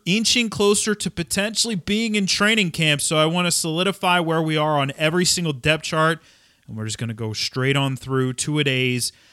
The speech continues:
uh, for the next sixteen shows. So, of course, we'll start with the Arizona Cardinals, the Atlanta Falcons today. We'll go alphabetical there. Uh, <laughs> anyway, Cam Newton. Let's talk about this guy. Let's talk about the move.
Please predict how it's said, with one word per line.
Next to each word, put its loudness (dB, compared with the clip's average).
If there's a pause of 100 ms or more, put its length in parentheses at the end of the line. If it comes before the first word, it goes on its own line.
(220)
uh, -4
for -4
the -6
next -2
sixteen -4
shows. 2 (380)
So, -4
of -4
course, 0
we'll -4
start 0
with -4
the -2
Arizona 0
Cardinals, -2
the -4
Atlanta -4
Falcons -6
today. -6
We'll -6
go -6 (480)
alphabetical -4 (120)
there. -6 (680)
Uh, -6 (200)
<laughs> -4
anyway, 2 (400)
Cam 6
Newton. 2 (220)
Let's 0
talk 4
about 2
this -4
guy. 0
Let's -4
talk 0
about 0
the -6
move. -4